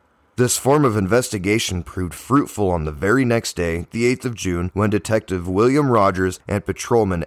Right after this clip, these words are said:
L B Gifford arrested a woman who had tried to pass along one of these marked bills. The clerk immediately became suspicious and brought the bill to their attention,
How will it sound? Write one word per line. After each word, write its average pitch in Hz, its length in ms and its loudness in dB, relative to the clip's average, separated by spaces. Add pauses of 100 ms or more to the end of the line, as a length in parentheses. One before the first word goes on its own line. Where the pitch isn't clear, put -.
L 113 160 4
B 127 180 2
Gifford 104 540 0
arrested 110 500 0
a 95 60 0
woman 85 320 -2
who 92 160 -2
had 87 100 -2
tried 104 240 0
to 139 80 2
pass 113 340 0
along 82 440 0
one 90 120 0
of 87 140 -4
these 85 240 -6
marked 73 340 -4
bills. 90 380 -2 (600)
The 117 100 0
clerk 123 360 2
immediately 98 720 2
became 107 400 0
suspicious 127 720 -2
and 95 180 -2
brought 95 240 2
the 110 80 -2
bill 95 240 0
to 95 140 -4
their 92 160 2
attention, 85 580 -4